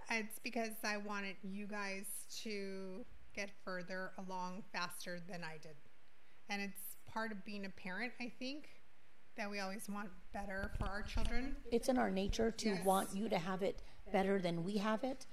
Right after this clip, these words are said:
Speaker 2: And of course, because we've already been along the road, we believe that we know the best way for you to get there, and it's not always your
Speaker 1: Yeah,
Speaker 2: journey.
Speaker 1: and it, yeah,
Speaker 2: That
Speaker 1: exactly.
Speaker 2: we're thinking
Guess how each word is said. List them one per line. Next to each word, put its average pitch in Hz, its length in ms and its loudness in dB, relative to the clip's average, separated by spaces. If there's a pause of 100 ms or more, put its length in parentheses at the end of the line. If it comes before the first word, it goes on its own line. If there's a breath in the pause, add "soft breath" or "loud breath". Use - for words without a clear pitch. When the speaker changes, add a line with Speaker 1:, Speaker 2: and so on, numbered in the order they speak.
(260 loud breath)
Speaker 2:
And 190 100 2
of - 100 2 (120)
course, 262 260 4
because 202 360 0
we've 190 160 2
already 208 280 6
been 202 220 2
along 196 300 4
the 175 100 2
road, 190 460 4 (840 soft breath)
we 208 180 4
believe 196 540 2
that - 160 2
we 196 160 2
know 208 220 6
the 170 100 2
best 190 300 2
way 180 140 6
for 185 140 0
you 185 120 2
to 180 80 2
get 165 260 0
there, 240 280 2 (420 loud breath)
and 190 140 4
it's 175 260 0 (400)
not 202 220 8
always 180 280 6
your 175 140 8
Speaker 1:
Yeah, 160 60 0
Speaker 2:
journey. 147 240 2 (140)
Speaker 1:
and 226 100 0
it, 208 180 -2
yeah, 196 180 8
Speaker 2:
That 196 100 0
Speaker 1:
exactly. 202 280 0
Speaker 2:
we're 196 100 10
thinking 196 380 4